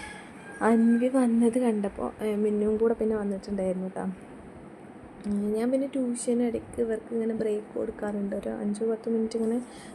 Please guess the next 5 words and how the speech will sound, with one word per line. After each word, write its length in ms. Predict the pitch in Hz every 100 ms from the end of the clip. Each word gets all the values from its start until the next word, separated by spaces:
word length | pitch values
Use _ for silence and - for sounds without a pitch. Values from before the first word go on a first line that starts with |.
| -
ഉം, 140 | 226 226 220 -
എപ്പോഴും 360 | 233 - 277
ഇങ്ങനെ 180 | 277 269
പഠിച്ചുകൊണ്ടിരുന്നാൽ 680 | 262 247 247 240 240 233 233
അവർക്കൊരു 580 | 220 202 - - 240